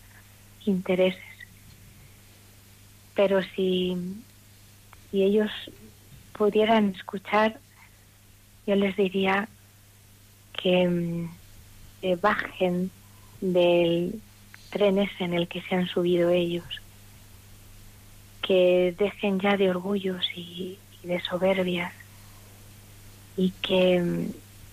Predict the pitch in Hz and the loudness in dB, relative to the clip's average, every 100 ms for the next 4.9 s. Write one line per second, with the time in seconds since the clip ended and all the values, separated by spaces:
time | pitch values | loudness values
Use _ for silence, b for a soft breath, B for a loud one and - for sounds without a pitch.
0 | - - - - 190 180 - - 240 233 | -20 -20 -20 -2 0 0 2 2 4 4
1 | 254 262 - - - - 226 - 190 190 | 4 4 0 -8 -6 -4 -4 -4 -8 -10
2 | - 185 180 - 190 - - - - - | -6 -4 -4 -10 -20 -20 -20 -20 -20 -20
3 | - - - - - - - - - - | -20 -20 -20 -20 -20 -20 -20 -20 -20 -20
4 | - - - - - - 196 - 185 | -20 -20 -20 -20 -20 -4 -4 0 -4